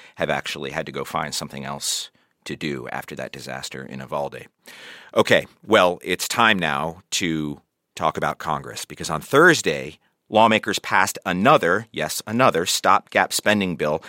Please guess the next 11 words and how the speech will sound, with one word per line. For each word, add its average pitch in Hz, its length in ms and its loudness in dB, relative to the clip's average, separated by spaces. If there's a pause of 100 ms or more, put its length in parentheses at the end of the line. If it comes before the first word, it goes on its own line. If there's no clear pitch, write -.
(140)
That's 98 180 2
the - 80 -4
kind 101 380 2
that - 100 -2
narrowly 101 720 2
averts 87 500 0
a 87 120 0
government 85 420 2
shutdown 78 580 2 (600)
for - 180 0
now. 127 300 2